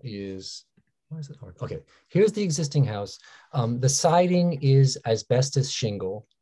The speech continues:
so all of that needs to come off for safety, especially because much of it is failing. Um, and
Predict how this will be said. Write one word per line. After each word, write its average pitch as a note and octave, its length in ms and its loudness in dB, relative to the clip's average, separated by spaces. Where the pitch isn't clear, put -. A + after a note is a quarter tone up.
so A2 520 -4
all B2 180 2
of B2+ 80 2
that A#2+ 200 0
needs A2+ 240 -4
to C#3 100 -10
come G#2+ 160 -6
off G#2 400 -8
for G#2+ 120 -8
safety, G2 480 -8
especially A2+ 340 -6
because G2+ 260 -10
much G#2+ 240 -6
of G#2+ 100 -8
it G2+ 200 -8
is G2+ 420 -10
failing. A2 580 -4
Um, G#2 380 -6
and B2+ 440 0